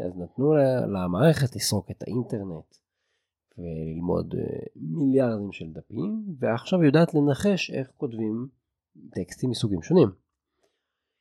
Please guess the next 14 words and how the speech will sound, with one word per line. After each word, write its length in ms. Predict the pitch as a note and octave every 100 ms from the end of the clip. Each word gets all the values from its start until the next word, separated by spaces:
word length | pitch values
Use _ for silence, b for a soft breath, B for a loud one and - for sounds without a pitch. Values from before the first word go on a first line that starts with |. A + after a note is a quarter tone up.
| _ E3
אם 140 | F#3
אימנתי 460 | C#3 B2+ D3+ D#3 F#2
את 60 |
מערכת 340 | F#2+ G#2+ - -
ה-A 240 | F2+ -
I 220 | D#2 D#2 -
על 100 | E2
ספר 420 | - F2+ - - -
שמישהו 320 | F#2+ F#2 A#2+
כתב, 400 | - - D#2 C2 _ _ _ _ _ _ _ -
על 120 | F2
תמונה 440 | - A#2 G#2+ B2 F2+ _ _
שמישהו 260 | G#2 - -
צייר, 360 | - F#2+ D#2